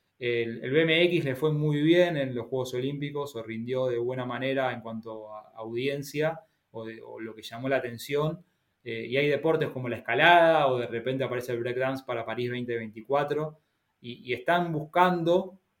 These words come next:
que de alguna manera el, el, el, a ver, el consumidor más joven pueda ir a buscar en los Juegos Olímpicos algo distinto. Yo creo que ahí le están encontrando una vuelta que probablemente también le rinda después de lo comercial y, y que puede llegar a ser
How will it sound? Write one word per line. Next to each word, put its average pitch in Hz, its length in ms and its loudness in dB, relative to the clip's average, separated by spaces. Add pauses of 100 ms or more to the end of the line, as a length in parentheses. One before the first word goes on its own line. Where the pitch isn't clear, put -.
que 131 100 -4
de 127 60 2
alguna 156 280 4
manera 156 480 6
el, 117 760 0 (400)
el, 120 240 -6
el, 117 480 -8 (600)
a 120 100 -4
ver, 117 260 -4 (140)
el 120 100 -6
consumidor 135 520 0
más 151 160 0
joven 175 520 4
pueda 175 320 8
ir 139 100 4
a 127 60 2
buscar 127 280 0
en 123 60 -2
los 117 100 -6
Juegos 127 220 -6
Olímpicos 120 480 -6
algo 110 220 -6
distinto. 107 460 -16 (500)
Yo 151 140 2
creo 190 160 6
que 180 80 8
ahí 175 120 10
le 185 100 8
están 180 400 4
encontrando 143 560 -2
una 127 140 -4
vuelta 127 640 -4 (380)
que 113 100 -8
probablemente 131 560 2
también 131 280 0
le 131 100 0
rinda 131 260 -2
después 127 320 -2
de 123 60 -2
lo 120 120 -4
comercial 135 720 0 (360)
y, 123 320 -8
y - 20 -8
que 120 140 -4
puede 139 280 0
llegar 120 320 -4
a 110 60 -4
ser 117 360 -6